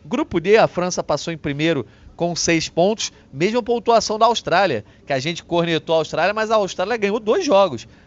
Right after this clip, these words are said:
né? Então não é uma campanha de se jogar fora. A Austrália que vai enfrentar a Argentina, como a gente já comentou. Em terceiro desse grupo ficou a Tunísia, graças a essa vitória sobre a França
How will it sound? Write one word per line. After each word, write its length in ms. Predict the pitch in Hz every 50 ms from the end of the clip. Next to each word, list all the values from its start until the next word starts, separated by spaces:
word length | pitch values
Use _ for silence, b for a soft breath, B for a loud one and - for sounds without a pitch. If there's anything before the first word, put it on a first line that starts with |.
| b b
né? 140 | - 123 156
Então 220 | 180 - 151 147 185
não 120 | 196 202
é 40 | 214
uma 80 | 220 220
campanha 540 | - 220 208 185 - 190 190 185 170 139 - B B B B B B
de 100 | - 147
se 140 | 143 - 165
jogar 380 | 143 170 160 139 151 143 -
fora. 420 | - - - 147 165 190 208 214 - B B B B
A 80 | -
Austrália 440 | 139 147 - - 151 160 160 151 151
que 420 | 147 - 156 151 147 135 113 98 90 - - - -
vai 280 | 110 107 147 147 160
enfrentar 480 | 151 - 156 139 131 123 - 135 135 135
a 20 | 131
Argentina, 420 | 131 120 127 123 - - 127 127
como 160 | 123 135 123
a 60 | 123
gente 220 | 123 127 120 - -
já 100 | 135 123
comentou. 560 | - 139 135 139 139 135 - - 160 185 190 B B B B B B B B
Em 80 | 180
terceiro 420 | 175 - 196 180 - - 196 185 185
desse 240 | 175 180 170 -
grupo 260 | 165 156 165 165 - -
ficou 300 | - - 143 - 165 160
a 60 | 160
Tunísia, 500 | 160 160 151 151 175 214 202 226 220 -
graças 480 | 180 156 208 196 202 170 165 - 147 139
a 60 | 147
essa 180 | 143 - - 135
vitória 380 | 127 123 - - 143 143 135
sobre 240 | 123 - 135 123 120
a 60 | 113
França 360 | 117 - 123 139 151 - 135